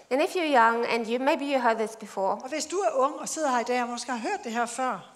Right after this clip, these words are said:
Speaker 1: and you're sick of others talking about you in this way,
Speaker 2: og du er træt af, at andre skal tale om sig, om dig på den her måde.
Speaker 1: but what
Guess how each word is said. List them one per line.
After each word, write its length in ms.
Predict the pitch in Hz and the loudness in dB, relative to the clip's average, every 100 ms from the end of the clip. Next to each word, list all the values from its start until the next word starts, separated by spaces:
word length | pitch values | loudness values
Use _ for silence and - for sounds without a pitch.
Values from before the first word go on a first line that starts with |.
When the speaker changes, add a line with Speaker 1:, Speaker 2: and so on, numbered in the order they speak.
| _ _ _ | _ _ _
Speaker 1:
and 160 | 294 285 | 2 4
you're 100 | 294 | 0
sick 360 | 294 - 349 349 - | -2 -2 -2 -2 0
of 140 | - 226 - | 2 4 6
others 440 | 240 214 202 - | 4 4 -2 -6
talking 300 | - 233 226 208 | -2 -2 -2 -2
about 180 | 196 190 | 0 -2
you 80 | 202 185 | -6 -8
in 100 | 180 | -8
this 240 | 180 - | -12 -6
way, 160 | 98 - 208 | -4 -4 -8
Speaker 2:
og 140 | 254 | -10
du 160 | 277 269 | -8 0
er 160 | 262 | 0
træt 600 | 262 - - - 294 302 - | 2 -4 -8 0 0 0 -4
af, 260 | 247 254 262 | -2 -2 -2
at 60 | |
andre 180 | 214 214 | -6 -6
skal 140 | - | -8
tale 320 | 262 254 254 226 | -8 -4 -4 -2
om 140 | 226 | -6
sig, 240 | - 247 262 | -6 -10 -10
om 100 | 262 | -4
dig 160 | 220 226 | -2 0
på 60 | 240 | -2
den 80 | 247 | -8
her 60 | |
måde. 300 | 226 220 254 - - _ _ _ _ _ - - _ | -6 -6 -6 -12 -20 _ _ _ _ _ -20 -20 _
Speaker 1:
but 240 | - 240 226 | -2 -2 -2
what 320 | 226 294 | 2 4